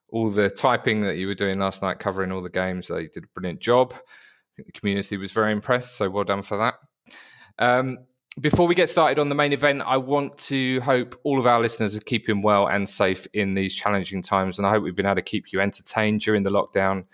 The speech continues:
with all our coverage and all our community events and stuff. Let's get cracking with the pre-show then. So Jeff Keighley, uh, managed to string out about fifteen minutes of content into a full hour, uh, before the main Xbox show. It was a lot of chat.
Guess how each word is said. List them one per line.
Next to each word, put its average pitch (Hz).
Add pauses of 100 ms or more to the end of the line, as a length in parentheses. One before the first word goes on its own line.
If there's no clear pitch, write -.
(300)
with 110
all 113
our 101
coverage 107
and 101
all 101
our 98
community 98
events 87
and 82
stuff. - (540)
Let's 175
get 196
cracking 185
with 156
the 160
pre-show 135
then. 139
So 143
Jeff -
Keighley, 143
uh, 123
managed 135
to 123
string 123
out 113
about 113
fifteen 113
minutes 110
of 107
content 104
into 104
a 101
full 107
hour, 104 (560)
uh, 98
before 101
the 101
main 101
Xbox -
show. 107
It 120 (280)
was 113
a 117
lot 123
of 113
chat. -